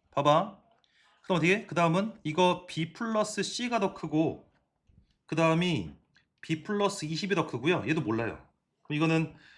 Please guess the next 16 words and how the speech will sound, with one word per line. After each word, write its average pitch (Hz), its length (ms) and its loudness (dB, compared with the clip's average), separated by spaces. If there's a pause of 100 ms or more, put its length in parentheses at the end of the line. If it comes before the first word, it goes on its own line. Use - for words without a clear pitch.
(140)
얘가 156 200 0
지금 156 200 2
C 220 300 -6
플러스 208 500 -2
이십이 156 360 -2
있고, 147 540 2 (500)
사십 202 260 -4
있으면 170 260 0
하나, 202 280 4
둘, 175 220 2
셋, 170 400 0
넷, 156 400 2
다, 143 280 4
여, 147 120 2
일곱 185 160 -4
개죠. 107 200 -6